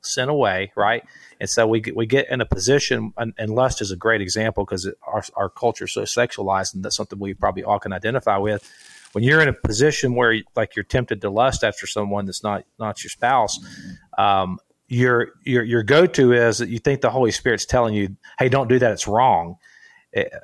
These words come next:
it, that's not really what he's saying to you in that moment. He's not telling you that, he's not speaking so much about right and wrong, 'cause that, the way that sounds is, is almost that God's got this list of rules that you're, you gotta follow. And if you follow these rules,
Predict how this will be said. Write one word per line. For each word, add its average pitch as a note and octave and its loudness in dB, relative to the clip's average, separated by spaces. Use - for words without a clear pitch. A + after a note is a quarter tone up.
it, - -10
that's - -4
not F3+ 2
really E3+ 6
what B2+ 4
he's G#2 2
saying G2 0
to - -4
you D2 -8
in G2+ -6
that F#2 -4
moment. G2 -4
He's A2+ -2
not F3+ 0
telling F3+ 4
you C3 6
that, A#2+ 2
he's C3 0
not - 0
speaking F#3+ 0
so D3+ 2
much C3 2
about A2+ 0
right A#2+ 2
and G2 -8
wrong, B2 4
'cause G#2 -2
that, D3+ 2
the C3 -4
way D3+ 4
that F#3 4
sounds B2 0
is, A#2 4
is A2 -2
almost C3+ 4
that G#2+ 2
God's C3 2
got A#2+ 2
this G#2+ 0
list C#3+ 4
of G2+ -2
rules C3 6
that F#2+ -4
you're, A#2 0
you A2+ -4
gotta C#3+ 4
follow. C#3+ 6
And G#2+ 0
if - -4
you G#2+ -4
follow D3 4
these F#3 2
rules, D3+ 4